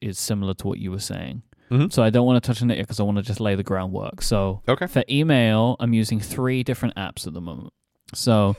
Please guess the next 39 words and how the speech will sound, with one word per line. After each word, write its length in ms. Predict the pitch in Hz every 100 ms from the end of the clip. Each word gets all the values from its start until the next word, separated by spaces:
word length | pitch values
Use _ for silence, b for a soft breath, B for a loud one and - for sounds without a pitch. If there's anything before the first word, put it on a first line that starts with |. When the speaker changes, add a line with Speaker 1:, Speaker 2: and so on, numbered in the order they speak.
| -
Speaker 2:
<laughs> 400 | - 143 - -
Okay. 340 | 131 104 90 131
Speaker 1:
there's 180 | 135
a 60 | 151
reason. 460 | 165 143 110 95 107
There's 160 | 120 117
a 60 |
reason. 280 | 117 101 -
Speaker 2:
Yeah, 60 | 165
yeah, 100 | 190
yeah. 80 | 170
No, 120 | 160
no. 100 | 151
Speaker 1:
So 240 | 123 107 90
Speaker 2:
I, 100 | 101
I 40 |
believe 240 | 113 131
you. 160 | 95 139 _
Speaker 1:
Spark 720 | - - - 165 127 - - -
is 240 | 120 110
where, 520 | 110 113 110 107 107 - _ _ _ -
continues 420 | 117 139 131 123
to 80 | 113
be 140 | 113
where 160 | 104 104
all 220 | 113 110
of 60 | 110
my 100 | 101
personal 440 | 139 147 - 143
email 280 | 139 135 127
goes 500 | 123 113 110 110 -
and 140 | 110
where 80 | 104
my 100 | 104
Relay 320 | 101 104 101
F 140 | 101 107
M 180 | 95
email 260 | 98 98 95
goes. 540 | 95 92 92 95 -